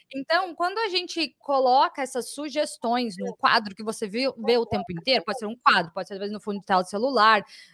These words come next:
te-, tem inúmeras formas diferentes, e pra cada pessoa é diferente. Tem pessoas que são mais visuais, pra cada um é de um jeito.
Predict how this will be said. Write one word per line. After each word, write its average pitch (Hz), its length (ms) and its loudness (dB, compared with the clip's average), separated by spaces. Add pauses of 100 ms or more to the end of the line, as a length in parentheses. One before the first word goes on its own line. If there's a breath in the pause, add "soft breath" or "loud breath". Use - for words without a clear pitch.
(160)
te-, - 180 -6
tem 320 160 6
inúmeras 370 440 4
formas 311 420 6
diferentes, 214 500 -2
e 214 80 -10
pra 285 160 0
cada 330 220 2
pessoa 339 520 0 (380 loud breath)
é - 100 0
diferente. 311 480 -4
Tem 262 120 -6
pessoas 269 260 -4
que - 40 -10
são 269 80 -6
mais 262 200 -2
visuais, 269 500 0
pra 294 100 -10
cada 330 260 -2
um 349 120 -2
é 349 60 -2
de 320 80 -6
um 339 100 -4
jeito. 262 400 -2